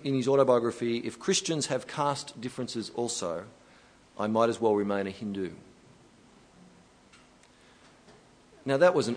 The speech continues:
evil tragedy. That someone was prevented from hearing of the mercy and love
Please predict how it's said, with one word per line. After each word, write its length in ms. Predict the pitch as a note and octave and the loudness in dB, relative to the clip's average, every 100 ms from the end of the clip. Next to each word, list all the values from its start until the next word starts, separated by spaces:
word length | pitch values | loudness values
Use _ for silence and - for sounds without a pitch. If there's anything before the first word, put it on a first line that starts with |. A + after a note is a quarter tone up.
| - | -2
evil 480 | D3+ D3 A#2 G#2 - - - - - | 0 0 0 -2 -6 -20 -20 -20 -20
tragedy. 500 | - A#2+ A2+ G#2 F2 - - - _ _ - _ _ _ _ - _ _ _ _ _ - - - | -4 -2 -2 -4 -10 -18 -20 -20 _ _ -20 _ _ _ _ -20 _ _ _ _ _ -20 -14 0
That 180 | D3 | 2
someone 400 | - - G#3 A3 | 4 4 8 8
was 140 | F#3+ E3+ | 6 2
prevented 580 | D3+ B2 D3+ F3 E3+ - | 0 2 4 4 2 -2
from 160 | C#3+ | -6
hearing 600 | B2 D3+ F3 E3+ D3 C3+ | -6 -2 2 4 4 2
of 180 | C#3+ G#2+ | -2 -2
the 80 | A#2+ | 0
mercy 580 | B2+ D3 D3+ D3+ D3 C#3+ | 2 2 2 0 0 0
and 160 | B2 A#2+ | -2 0
love 440 | A#2 C3 C3 A2+ | 2 4 4 2